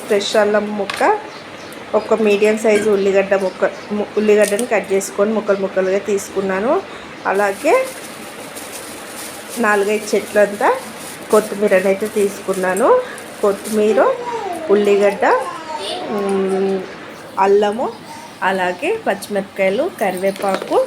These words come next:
రుచికి సరిపడ ఉప్పు, పావు టేబుల్ స్పూన్ జీలకర్ర, ఆ,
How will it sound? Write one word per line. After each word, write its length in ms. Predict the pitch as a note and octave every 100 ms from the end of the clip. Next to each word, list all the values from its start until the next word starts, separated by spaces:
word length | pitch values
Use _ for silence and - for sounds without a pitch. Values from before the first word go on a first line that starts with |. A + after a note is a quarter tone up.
| - - - - -
రుచికి 320 | G#3+ A3 A3+ -
సరిపడ 360 | G#3+ G3+ G3+ G3
ఉప్పు, 360 | F#3 - C#4 E4+ -
పావు 160 | F#3 F#3+
టేబుల్ 240 | G3+ F#3+ G3
స్పూన్ 340 | - G3+ G3+ - - - - - - - - G3+
జీలకర్ర, 460 | G#3 G3+ G3+ G#3+ E4+ C5+ - - - - - - - - - G#3+
ఆ, 360 | A3 A3 A3